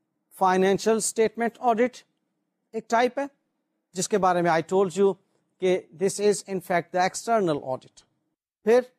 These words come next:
ہم نے دیکھا آپریشنل آڈٹ ایک ٹائپ ہے اور ایک کمپلائنس آڈٹ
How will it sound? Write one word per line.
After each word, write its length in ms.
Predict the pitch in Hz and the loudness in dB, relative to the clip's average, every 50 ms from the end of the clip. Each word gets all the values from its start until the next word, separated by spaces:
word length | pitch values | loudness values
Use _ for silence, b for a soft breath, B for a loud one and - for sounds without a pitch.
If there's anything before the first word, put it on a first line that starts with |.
| _ _ _ _ _ _ _ _ - | _ _ _ _ _ _ _ _ -6
ہم 100 | 196 220 | -2 0
نے 100 | 233 233 | 0 2
دیکھا 360 | 220 240 233 - - 240 240 226 - _ _ _ _ _ _ _ _ - | 2 2 0 2 2 0 0 0 -4 _ _ _ _ _ _ _ _ -2
آپریشنل 760 | 185 185 180 - 185 185 202 202 - - - 220 220 226 220 - _ | -2 -2 -2 -2 0 0 2 2 0 -2 -4 -4 -2 -2 -2 -4 _
آڈٹ 440 | 214 208 208 190 214 220 - _ - - _ _ _ _ _ _ _ 196 | -2 0 0 0 -2 -4 -4 _ -16 -20 _ _ _ _ _ _ _ -6
ایک 220 | 202 196 - - | -6 -6 -4 -2
ٹائپ 300 | 208 196 202 196 - 202 | -2 0 0 -2 -4 -6
ہے 80 | 202 202 190 - _ _ _ _ _ _ _ _ _ _ _ - | -8 -8 -10 -14 _ _ _ _ _ _ _ _ _ _ _ -2
اور 140 | 190 190 190 | 0 2 2
ایک 180 | 214 214 214 | 2 2 0
کمپلائنس 680 | - 214 202 190 175 196 185 180 175 175 165 - - - - - | 0 0 0 0 0 0 0 2 2 0 0 -2 -6 -10 -8 -6
آڈٹ 320 | 156 151 139 135 135 - | -4 -4 -4 -4 -10 -16